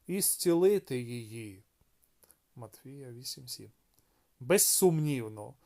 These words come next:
що такий твій намір. Так скажи ж це їй сам, у її серці, і вона житиме. Амінь. Так, помолившись,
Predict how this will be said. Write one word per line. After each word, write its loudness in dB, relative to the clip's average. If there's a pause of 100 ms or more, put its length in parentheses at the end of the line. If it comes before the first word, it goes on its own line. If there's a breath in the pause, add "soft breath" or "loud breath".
(160)
що -4
такий 0
твій -2
намір. -4 (760)
Так 4 (120)
скажи 2
ж -6 (320 soft breath)
це 0
їй -6
сам, 2 (360)
у -2
її -2
серці, 2 (300)
і -4
вона 4
житиме. -4 (420)
Амінь. -4 (1200)
Так, 0
помолившись, -2